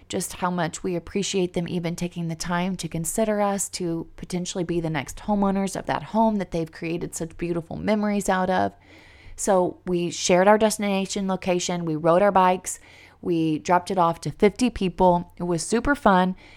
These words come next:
but you're gonna have to tune in to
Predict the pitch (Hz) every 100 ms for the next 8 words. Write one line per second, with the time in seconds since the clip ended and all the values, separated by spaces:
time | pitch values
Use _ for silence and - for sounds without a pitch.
0 | - - 180 170 170 - 190 240 277 302
1 | 285 277 - 254 226 220 208 - 202 185
2 | 180 -